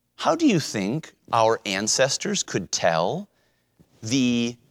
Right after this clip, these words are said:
changing of the seasons the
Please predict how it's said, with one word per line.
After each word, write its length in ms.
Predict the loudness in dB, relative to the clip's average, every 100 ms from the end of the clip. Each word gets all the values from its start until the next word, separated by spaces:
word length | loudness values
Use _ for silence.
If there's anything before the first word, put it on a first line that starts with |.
| _ _ _ -2
changing 500 | 0 0 0 0 -2
of 140 | -4
the 80 | -4
seasons 1040 | -2 -2 -2 -4 -4 -6 -8 -6 -6 -8 -10 _ _ -6
the 200 | -6